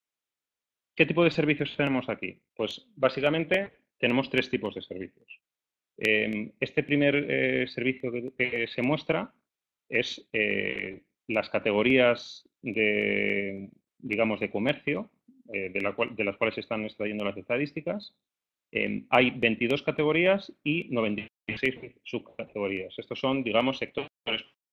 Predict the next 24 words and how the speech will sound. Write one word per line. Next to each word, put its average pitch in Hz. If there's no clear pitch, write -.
comerciales. 95
Como 104
se 107
muestran 113
aquí, 165
pues, 143
por 98
ejemplo, 120
el 98
sector 101
del 98
transporte, 160
sector, 101
eh, 104
sector 101
de 104
belleza, 143
compra 98
de 98
libros, 127
alimentación, 123
eh, 98
restaurantes, 123
etcétera, -